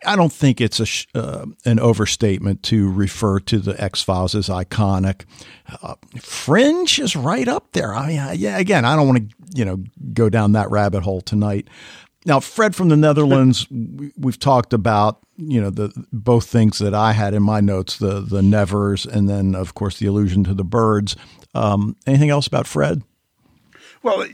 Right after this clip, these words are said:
Speaker 2: uh, that's actually, that's a great call of The Peripheral with the bees. I mean, obviously, The Peripheral came afterwards, so it's not,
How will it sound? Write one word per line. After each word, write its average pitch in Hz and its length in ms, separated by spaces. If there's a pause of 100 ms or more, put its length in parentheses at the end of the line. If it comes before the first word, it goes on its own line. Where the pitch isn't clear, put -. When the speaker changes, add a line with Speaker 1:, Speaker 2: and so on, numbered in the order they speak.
(140)
Speaker 2:
uh, 143 100
that's 185 300
actually, 180 360
that's 139 220
a 139 60
great 120 320
call 113 480
of 104 260
The 104 60
Peripheral 151 720
with - 180
the - 80
bees. 117 380
I 113 40
mean, 104 140
obviously, 98 640
The 87 80
Peripheral 98 340
came 92 220
afterwards, 92 460
so 92 180
it's - 180
not, 92 320